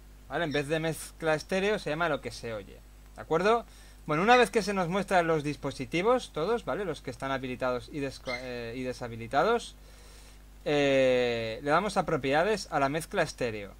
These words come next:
Y aquí abajo, ¿vale? Porque vemos que no se puede utilizar. Aquí abajo pone us-, eh, uso de dispositivo.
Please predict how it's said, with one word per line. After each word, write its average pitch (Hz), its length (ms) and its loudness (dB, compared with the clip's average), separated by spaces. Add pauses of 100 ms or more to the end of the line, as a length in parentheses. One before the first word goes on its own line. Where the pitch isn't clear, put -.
Y 165 100 0
aquí 180 240 4
abajo, 208 460 4
¿vale? 185 200 -2
Porque 143 220 -4
vemos 156 260 -2
que 151 120 -6
no 147 80 -6
se 151 120 -8
puede 170 140 -2
utilizar. 113 480 -8
Aquí 113 220 -6
abajo 170 400 0
pone 123 200 -6
us-, - 200 -14 (160)
eh, 131 400 2
uso 208 200 -2
de 214 120 2
dispositivo. 131 760 -6